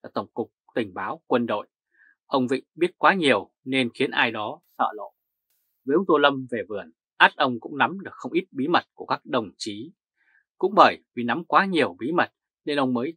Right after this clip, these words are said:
thay tổng hành đạo, và Võ Văn Thưởng là nạn nhân mới nhất. Tuy nhiên, nếu về vườn mà có đàn em nắm Bộ Công an, thì ông Tô Lâm ở sau hậu trường vẫn có thể giật dây. Đánh úp Võ Văn Thưởng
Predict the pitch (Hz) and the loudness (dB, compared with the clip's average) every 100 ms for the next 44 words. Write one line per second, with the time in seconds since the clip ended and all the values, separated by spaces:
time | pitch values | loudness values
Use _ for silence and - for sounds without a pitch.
0 | _ - 143 - 104 - - 110 87 101 | _ 0 0 0 -2 -4 -10 -10 -6 -6
1 | - - _ _ _ _ - 120 127 170 | -6 -8 _ _ _ _ -4 0 2 2
2 | 180 165 135 117 _ 123 117 127 120 127 | -2 0 0 -2 _ -8 -2 0 0 0
3 | 143 127 107 117 117 123 147 151 _ _ | -2 -4 -10 -6 -2 -2 -2 -4 _ _
4 | _ _ _ _ _ _ _ _ _ - | _ _ _ _ _ _ _ _ _ -20
5 | _ _ - 180 180 160 147 135 190 165 | _ _ 4 4 2 0 -6 -6 0 0
6 | 113 113 101 - - 160 113 127 131 123 | 0 -2 -4 -10 -2 0 2 0 -4 -4
7 | 123 170 - 123 127 117 110 _ _ _ | -6 -6 -4 0 2 2 0 _ _ _
8 | _ - 156 185 175 151 156 - 123 85 | _ -4 0 2 4 2 -2 -4 -2 -2
9 | - 151 135 - - 110 82 _ _ _ | 0 2 0 -2 -4 -4 -6 _ _ _
10 | 113 131 185 180 160 165 120 80 _ _ | -4 -2 -2 -2 -2 0 -4 -6 _ _
11 | 113 113 - - 117 104 87 _ _ _ | -10 -10 -10 -6 -6 -6 -10 _ _ _
12 | _ _ _ _ _ _ _ _ _ _ | _ _ _ _ _ _ _ _ _ _
13 | _ _ _ - 135 180 202 - - 143 | _ _ _ -2 0 4 2 2 -2 2
14 | 151 139 139 92 | 4 4 0 0